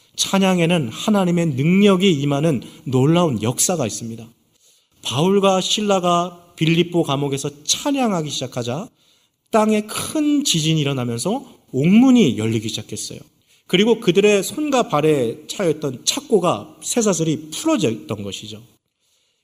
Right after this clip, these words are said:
이 당시 때는 죄수들이 도망치면 죄수를 담당했던 간수들이 대신 사형에 처하곤 했습니다.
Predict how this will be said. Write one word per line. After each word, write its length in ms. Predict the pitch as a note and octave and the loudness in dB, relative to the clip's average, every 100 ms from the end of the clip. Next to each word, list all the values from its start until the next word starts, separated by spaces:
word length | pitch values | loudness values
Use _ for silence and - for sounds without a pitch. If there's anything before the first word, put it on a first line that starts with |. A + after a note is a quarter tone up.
| - | -4
이 100 | D#3 | -2
당시 320 | F3+ F3 E3 | 0 -2 -2
때는 680 | E3+ D#3+ D#3+ B2+ - - - | -2 0 -2 -4 -8 -18 -12
죄수들이 760 | - C3 D3 F3 D3+ D3+ C#3 G#2 | -6 0 0 0 -2 0 0 -2
도망치면 720 | - C3+ C3+ - A2+ C3+ G2+ - _ _ _ - | -4 -4 -4 -6 -6 -6 -10 -16 _ _ _ -14
죄수를 760 | - C3 C#3 D3 D3 B2+ A2 | -4 -4 -2 0 2 0 -4
담당했던 800 | - B2 C#3 C#3 A#2 C3 A#2 G#2 | -6 -4 -2 -2 -2 0 0 -2
간수들이 600 | - A2+ A#2 A#2 A2 A2 | -4 -2 -2 -2 -2 -2
대신 540 | - A2+ - B2 A3+ - - | 0 2 2 0 -4 -8 -14
사형에 680 | - - G3+ F#3+ F3 D#3+ D#3 | -10 -2 2 2 2 0 -2
처하곤 540 | - G3 F3+ D#3+ D3 | -2 0 2 0 -2
했습니다. 480 | A2 - G2 F#2+ | -4 -8 -10 -12